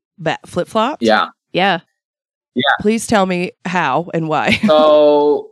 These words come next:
Speaker 2: when I was in, like, high school, I don't know. I've always had, like, that entrepreneurial type sense for some reason. And I
Speaker 1: Mm-hmm.
Speaker 2: don't really know why or where it come, came from. Nobody in my family's like that. Uh,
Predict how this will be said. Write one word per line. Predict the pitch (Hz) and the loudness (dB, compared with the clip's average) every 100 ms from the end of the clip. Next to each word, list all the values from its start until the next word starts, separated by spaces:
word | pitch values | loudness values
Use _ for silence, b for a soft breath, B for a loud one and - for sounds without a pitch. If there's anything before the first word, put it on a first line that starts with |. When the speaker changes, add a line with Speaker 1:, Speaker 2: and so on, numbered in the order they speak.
| _ | _
Speaker 2:
when | 139 143 | -8 -4
I | 151 165 180 | -2 -2 -2
was | 180 175 156 147 | 0 0 0 -8
in, | 143 139 139 | -8 -8 -8
like, | 135 123 120 120 | -6 -4 -6 -6
high | 139 139 | -4 -4
school, | - 143 127 - | -4 -4 -2 -4
I | 180 | -4
don't | 196 | -2
know. | 143 | 0
I've | 160 | 0
always | 151 185 190 | 0 -2 -2
had, | 170 156 | -4 -2
like, | 135 - | -4 -2
that | 104 95 _ - | -4 -4 _ -8
entrepreneurial | 95 107 107 107 _ 107 101 101 101 95 95 92 85 _ | -6 -6 -8 -16 _ -8 -4 -2 -2 -2 -2 -4 -8 _
type | - 92 90 _ _ | -10 -8 -10 _ _
sense | - 95 143 - | -6 -6 -6 -6
for | 170 | -8
some | 165 151 147 | -4 -4 -2
reason. | 127 135 165 165 | -2 -2 -4 -8
And | 170 127 | -6 -4
I | 117 | -2
Speaker 1:
Mm-hmm. | 147 | 0
Speaker 2:
don't | 156 | -2
really | 127 127 | 0 0
know | 127 117 | 0 0
why | 104 104 107 110 | 2 2 2 0
or | 101 | 0
where | 95 101 | 0 0
it | - | -2
come, | 101 98 _ | -6 -8 _
came | - 101 | -6 -6
from. | 101 98 98 95 | -2 -2 -2 -2
Nobody | 107 135 139 | 0 2 2
in | 127 | 2
my | 113 | 0
family's | 104 98 95 87 | 0 -2 -2 -4
like | 78 - | -6 -6
that. | - 69 - _ B B B _ | -8 -6 -8 _ B B B _
Uh, | 113 | -2